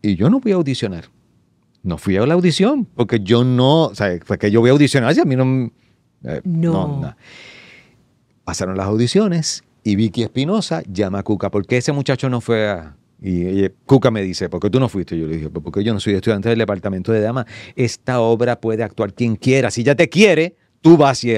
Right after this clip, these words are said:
Speaker 1: y audicionas". Y yo decía, "Pero es que no, yo es que, ¿qué voy a hacer?".
Speaker 2: Yo, yo, pero ¿y qué, cómo, y qué, y cómo te cogió?
Speaker 1: Pero espérate, entonces Cuca me dice, "Pues si tú no audicionas, tú no pasas la clase".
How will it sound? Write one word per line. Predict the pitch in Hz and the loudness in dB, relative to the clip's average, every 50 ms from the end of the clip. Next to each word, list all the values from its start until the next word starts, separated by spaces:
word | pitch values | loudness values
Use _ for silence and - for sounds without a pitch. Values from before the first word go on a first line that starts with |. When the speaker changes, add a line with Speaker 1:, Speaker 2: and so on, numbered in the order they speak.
| 104 - | -2 -2
Speaker 1:
y | - 117 101 | -2 -2 0
audicionas". | 104 98 98 92 90 - - 92 87 85 78 - _ _ _ - - - - - - _ _ - | 0 0 0 -2 -4 -4 -4 -6 -6 -6 -10 -12 _ _ _ -20 -20 -20 -20 -20 -20 _ _ -8
Y | 90 82 | -6 -4
yo | 82 | -4
decía, | 80 80 - 90 | -4 -4 -6 -6
"Pero | - 92 87 | -4 -4 -6
es | 78 - | -6 -4
que | - 104 | -4 -2
no, | 104 101 101 117 175 247 233 | -2 0 0 0 0 0 0
yo | 117 104 | 0 -2
es | 104 95 - | -2 -4 -6
que, | - 98 | -6 -2
¿qué | - 123 | 0 2
voy | 117 135 165 | 4 6 6
a | 175 | 4
hacer?". | 147 - 143 175 208 - - | 4 2 2 2 2 2 0
Speaker 2:
Yo, | 277 254 240 - | 0 0 0 0
yo, | - | 0
pero | - 240 208 196 | 0 2 2 2
¿y | 196 - | 2 0
qué, | - 196 180 | 0 -2 -2
cómo, | - 196 185 190 208 | 0 0 0 0 0
y | 202 | 0
qué, | - 208 | -2 -2
y | 208 180 | -2 0
cómo | - 226 202 202 202 | 0 0 0 0 0
te | 240 247 | 0 0
cogió? | - 311 330 285 277 240 196 180 180 247 294 320 | 2 0 2 2 2 2 2 2 2 2 4 6
Speaker 1:
Pero | 160 139 123 | 6 4 4
espérate, | 113 - 110 92 92 117 156 160 226 180 120 - 151 156 | 2 0 0 0 2 2 2 2 2 0 2 2 2 2
entonces | 147 113 - - 208 247 254 240 208 147 - 165 160 147 - - | 2 0 0 2 4 4 4 2 0 0 0 2 2 2 0 2
Cuca | - - 170 165 - 170 151 | 4 6 6 6 6 4 2
me | 151 139 | 2 0
dice, | 135 131 - 143 104 | 0 0 0 0 0
"Pues | 123 123 - | 0 -2 -2
si | 127 131 | -4 -6
tú | - _ - 320 330 294 | -2 _ 6 6 8 8
no | 254 | 6
audicionas, | 220 196 160 143 127 - - 131 127 127 131 143 135 - - - - - _ _ - | 6 4 4 2 -2 0 4 4 6 6 4 2 0 -2 -4 -10 -20 -20 _ _ 2
tú | 294 262 214 | 4 4 6
no | 185 - | 4 4
pasas | 156 135 - 135 113 | 2 2 2 0 0
la | 113 117 | 0 -2
clase". | - 107 92 82 - 92 76 | -2 -4 -6 -6 -6 -8 -10